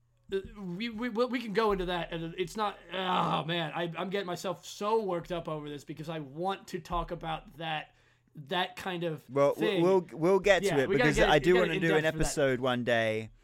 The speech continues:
Speaker 2: of, of, I do wanna ne-, do an episode t-, one day of, of unpopular
Speaker 1: Oh
Speaker 2: wrestling
Speaker 1: yeah, and
Speaker 2: opinions,
Speaker 1: these are gonna
Speaker 2: 'cause I
Speaker 1: be on,
Speaker 2: think
Speaker 1: these are gonna be on there. So let's leave,
Speaker 2: Yeah.
Speaker 1: so let's leave that for the unpopular opinions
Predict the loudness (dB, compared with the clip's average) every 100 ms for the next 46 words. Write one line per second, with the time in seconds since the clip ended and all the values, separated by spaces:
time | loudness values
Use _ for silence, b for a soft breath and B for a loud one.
0 | b b b 2 2 0 0 0 -2 -8
1 | -4 -2 -2 -4 -4 -2 -2 -2 -4 -4
2 | -4 -6 -12 -12 -6 -4 -4 -6 -6 -6
3 | -8 -8 -10 -6 -6 -4 -4 -6 -6 -6
4 | 4 4 6 4 4 2 2 0 0 0
5 | 2 2 2 2 0 -4 -4 -4 -2 -2
6 | -4 -4 -2 -2 -2 -4 -4 -8 -2 -2
7 | -2 -2 0 4 2 2 -4 -4 -4 -6
8 | -2 -2 -2 -2 -4 -4 -6 -6 -8 -12
9 | -16